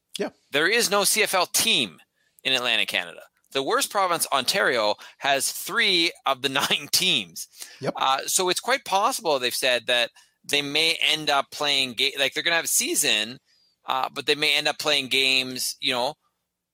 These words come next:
Speaker 2: Hey, let's say, like, let's say, okay, season starts, Manitoba looks great. Okay, guess what? Hamilton, Toronto,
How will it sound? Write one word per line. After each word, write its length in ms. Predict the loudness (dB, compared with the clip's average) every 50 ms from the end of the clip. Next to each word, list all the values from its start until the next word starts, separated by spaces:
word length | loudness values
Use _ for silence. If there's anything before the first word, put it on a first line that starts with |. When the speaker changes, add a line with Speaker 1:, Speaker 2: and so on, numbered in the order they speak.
| _ _ _ _ _ _ _ _
Speaker 2:
Hey, 200 | -2 0 2 2
let's 200 | 2 2 2 2
say, 160 | 2 2 2
like, 240 | 2 2 0 0 0
let's 200 | 0 0 2 2
say, 240 | 2 2 2 2 2
okay, 320 | 0 0 0 0 2 2 0
season 320 | 0 -2 -2 -2 -4 -4 -4
starts, 380 | -2 0 0 -2 -2 -2 -2
Manitoba 460 | -2 0 0 0 0 -2 -4 -4 -2
looks 260 | -2 -4 -4 -6 -6 -6
great. 320 | -4 -2 -2 -2 -2 -6 _ _ _ _ _ _ _
Okay, 140 | -2 -2 0
guess 280 | 0 0 0 0 0 0
what? 240 | 0 0 0 0
Hamilton, 580 | 0 0 0 2 2 0 0 0 0 0 0 -2
Toronto, 520 | -6 -4 -2 0 0 0 2 0 0 0